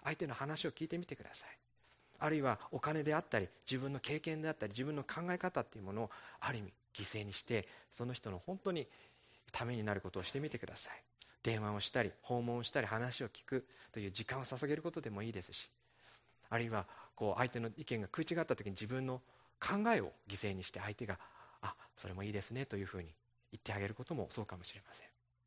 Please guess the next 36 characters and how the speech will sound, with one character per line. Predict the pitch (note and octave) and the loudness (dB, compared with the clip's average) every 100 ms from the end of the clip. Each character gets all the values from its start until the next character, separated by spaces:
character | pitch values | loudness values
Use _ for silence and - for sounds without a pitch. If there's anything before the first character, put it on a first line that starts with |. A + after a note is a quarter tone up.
| _ _ _ _ - - - - | _ _ _ _ -12 -12 -18 -4
こ | |
う | B2 | 0
自 | B2+ | 2
分 | D3 | 4
が | C#3 | 6
与 | C#3 | 6
え | C#3 | 8
ら | C3+ | 8
れ | C3+ | 6
て | C3 | 2
い | |
る | C#3 D#3 - - | 2 0 -2 -8
お | - | -2
金 | C#3+ D3 E3 | 0 0 0
を | C#3 - - - - | -2 -2 -16 -20 -6
本 | F3+ F#3 | -2 2
当 | G#3+ | 2
に、 | D#3 - - _ - - | 2 0 -12 _ -10 -2
え | G#2+ F#2+ | 0 0
ー、 | - | 0
捧 | G2+ G#2+ | 0 2
げ | |
る | G#2 | 0
こ | G#2 | -2
と | G#2 | -6
に | G2 | -6
よ | |
っ | F#2 | -8
て、 | - A#2+ F2+ - - | 0 0 0 -6 -14
そ | - A2+ | -4 -4
の | |
人 | G#2+ G#2 | -2 -4
の | F#2+ | -6
必 | - D3+ | -4 -2
要 | D3 | 0
に | D3+ E3 | 0 -2